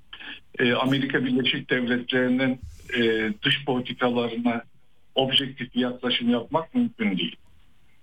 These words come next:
Şimdi birçok insan ve benim de muhatap kaldığım en önemli sorulardan birisi, bana yöneltilen sorulardan birisi, "Hocam," diyorlar, "peki bu Amerika Birleşik Devletleri'nde hiç iyi bir şey yok mu?"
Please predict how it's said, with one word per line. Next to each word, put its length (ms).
Şimdi 300
birçok 460
insan 440
ve 120
benim 260
de 140
muhatap 600
kaldığım 480
en 140
önemli 500
sorulardan 880
birisi, 560
bana 180
yöneltilen 640
sorulardan 640
birisi, 480
"Hocam," 360
diyorlar, 440
"peki 300
bu 240
Amerika 440
Birleşik 420
Devletleri'nde 640
hiç 260
iyi 160
bir 80
şey 260
yok 360
mu?" 80